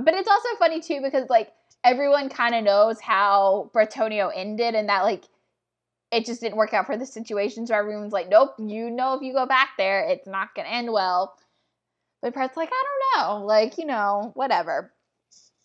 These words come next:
So, Brett is, you know, home that night, and she's, like, doing her dishes, and she gets a knock on the door.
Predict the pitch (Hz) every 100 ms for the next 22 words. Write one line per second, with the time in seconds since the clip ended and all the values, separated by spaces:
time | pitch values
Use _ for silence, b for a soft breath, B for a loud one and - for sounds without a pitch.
0 | _ _ - - - - - 285 226 208
1 | 202 196 180 180 269 - _ _ _ _
2 | _ _ 226 254 277 349 339 240 262 247
3 | 240 262 226 226 202 202 202 208 - 208
4 | 226 247 240 247 247 226 226 220 208 196
5 | - 233 208 - 226 214 220 214 190 196
6 | 220 196 196 208 180 151